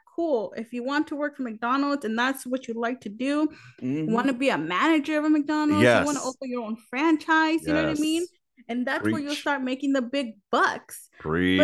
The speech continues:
Speaker 1: until then, well, you gotta start somewhere. And even then,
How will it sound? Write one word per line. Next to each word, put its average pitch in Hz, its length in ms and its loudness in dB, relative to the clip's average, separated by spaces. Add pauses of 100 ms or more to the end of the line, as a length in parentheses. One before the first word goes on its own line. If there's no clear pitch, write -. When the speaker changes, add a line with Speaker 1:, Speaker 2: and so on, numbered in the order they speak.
Speaker 1:
until 294 640 0
then, 285 340 0 (680)
well, 254 80 0
you 320 180 0
gotta 359 280 0
start 320 280 -2
somewhere. 294 560 -2
And 285 140 0
even 285 280 0
then, 302 380 0